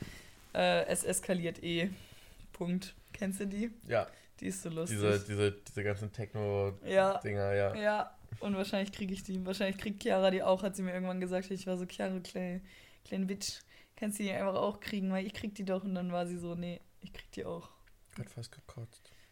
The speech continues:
Speaker 1: War geil. Und was wünschst du dir?
Speaker 2: Mhm. Ich hab tatsächlich dieses Jahr ein paar mehr Wünsche gehabt.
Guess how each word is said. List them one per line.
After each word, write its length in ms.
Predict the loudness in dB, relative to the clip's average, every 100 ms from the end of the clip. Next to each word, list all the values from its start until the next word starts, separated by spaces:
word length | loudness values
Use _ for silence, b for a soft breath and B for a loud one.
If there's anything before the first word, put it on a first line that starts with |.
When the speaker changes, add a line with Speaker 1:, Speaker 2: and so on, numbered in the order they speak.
| b -6
Speaker 1:
War 80 | -2
geil. 320 | 0 -2 -4 -10 b b b b b -18 -4
Und 120 | -4
was 140 | -2 -2
wünschst 260 | -2 -4
du 60 | -4
dir? 220 | -2 -4 -6 B B B B -12 -4
Speaker 2:
Mhm. 360 | -2 -2 -4 -6 -14 -20 -20 -20 -20 -20 _ -20 -20 -20 -20 -20 -20 _ -12 -6
Ich 80 |
hab 140 | -6 -4
tatsächlich 460 | -6 -4 -4 -6
dieses 320 | -8 -8 -8 -4
Jahr 140 | -4
ein 80 | -4
paar 180 | -6 -8
mehr 240 | -4 -4
Wünsche 280 | -6 -6 -8
gehabt. 400 | -8 -6 -6 -8